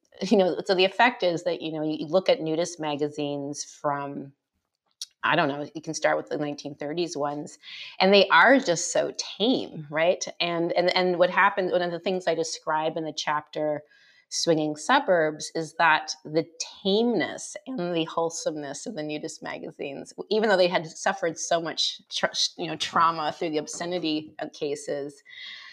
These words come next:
that they couldn't compete with pornography. Like, by the time you get to the nineteen seventies and you have hardcore pornography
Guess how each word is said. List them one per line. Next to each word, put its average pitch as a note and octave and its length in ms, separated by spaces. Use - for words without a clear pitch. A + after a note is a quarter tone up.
that G#3+ 160
they G#3 80
couldn't A3+ 420
compete C4+ 580
with F3+ 200
pornography. - 920
Like, F3 140
by F#3+ 80
the G3 80
time G#3 280
you G#3 60
get F#3 200
to G3+ 120
the F3 80
nineteen D#3+ 500
seventies E3 720
and D#3+ 160
you E3 60
have D#3+ 160
hardcore E3+ 580
pornography E3 800